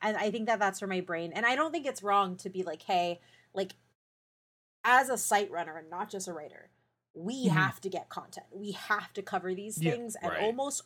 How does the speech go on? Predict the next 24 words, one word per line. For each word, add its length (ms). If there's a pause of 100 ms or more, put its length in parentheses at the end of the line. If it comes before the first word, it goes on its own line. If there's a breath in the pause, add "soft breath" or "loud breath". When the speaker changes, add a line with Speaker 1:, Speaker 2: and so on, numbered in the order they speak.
Speaker 1:
all 260
of 80
these 240
big 260
things 340
have 280
giant 440
asterisks 500
attached 400
to 80
them. 180 (840)
Speaker 2:
Mm-hmm. 340
Speaker 1:
Um, 280 (300)
and 300
so 800
it 240
does, 560 (1500)
it 300
gets 280
hard 480
to 180
rectify 760
where 300
things 460